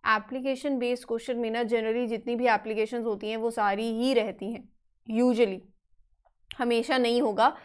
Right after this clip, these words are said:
थ्री डी प्रिंटिंग I hope सबको पता ही है, three D printing is the construction of a three dimensional object or a digital three D model।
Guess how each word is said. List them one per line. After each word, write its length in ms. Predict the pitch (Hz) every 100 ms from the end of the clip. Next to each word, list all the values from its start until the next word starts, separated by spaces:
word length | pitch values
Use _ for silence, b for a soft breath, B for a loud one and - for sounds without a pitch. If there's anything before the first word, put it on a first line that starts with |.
| B B
थ्री 160 | 262 240
डी 120 | 269
प्रिंटिंग 400 | 262 254 240 262
I 140 | 240
hope 160 | 254 247
सबको 260 | 240 214
पता 260 | 240 233 240
ही 140 | 247
है, 180 | 240 247
three 220 | 240 220
D 80 | 214
printing 440 | 220 233 226 240 233
is 60 |
the 100 | 240 240
construction 840 | 220 208 202 226 214 - 262 240 233
of 80 |
a 160 | 247 247 247 B B _
three 320 | - 269 294
dimensional 640 | 240 220 214 220 - 240 226 190
object 360 | 190 233 262 -
or 220 | 214 202
a 260 | 208 208 196
digital 440 | 220 247 285 285 240
three 220 | 254 233
D 240 | 220 233 202
model। 300 | 185 190 240